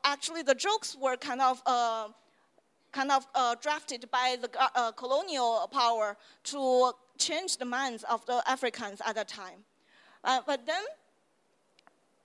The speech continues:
and then, uh, uh, but then there, it's al-, always, and then he got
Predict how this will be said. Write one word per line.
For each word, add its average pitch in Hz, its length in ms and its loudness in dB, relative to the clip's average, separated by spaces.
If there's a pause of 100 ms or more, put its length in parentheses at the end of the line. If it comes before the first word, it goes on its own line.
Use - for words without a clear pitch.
(280)
and 277 160 6
then, 330 200 6 (140)
uh, 262 200 2 (300)
uh, 294 100 0 (160)
but 240 180 -2
then 320 180 2
there, 262 240 2
it's 262 260 -6
al-, 269 200 4
always, 294 260 8 (120)
and 269 140 2
then 311 120 4
he 359 100 -6
got 262 260 2